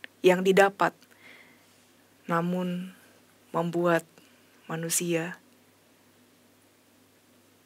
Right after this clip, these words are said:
menjadi radikal, menjadi haus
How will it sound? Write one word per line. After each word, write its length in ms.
menjadi 400
radikal, 560
menjadi 320
haus 640